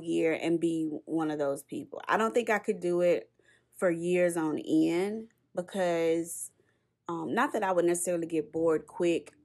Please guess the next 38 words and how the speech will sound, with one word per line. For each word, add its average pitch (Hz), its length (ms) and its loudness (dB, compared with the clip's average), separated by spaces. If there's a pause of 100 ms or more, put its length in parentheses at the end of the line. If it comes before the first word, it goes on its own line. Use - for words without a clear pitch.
(180)
but 160 540 2 (600)
after, 208 400 2
like, 180 300 0
the 170 60 -6
kids 202 300 -2
are 190 40 -4
gone, 170 440 0
for 220 260 4
real, 170 200 6
when 170 180 2
the, 170 80 0 (160)
when 180 120 2
the 180 40 0
last 233 320 -2
child 196 280 -2
is 170 140 -6
gone, 156 520 -2
I 190 120 0
really 185 320 -4
feel 165 180 -6
like 160 180 -2
that 151 140 -4
my 165 100 -2
reading 156 320 -4
life 143 240 -6
is 165 120 -10
going 131 280 -6
to - 100 -18
pick - 280 -8
up 104 220 -6 (200)
a 160 80 0
lot 165 340 -2
more. 151 540 -4 (400)
And 190 160 2
I 190 120 4
would 202 240 0
love 170 320 2
to, 160 340 0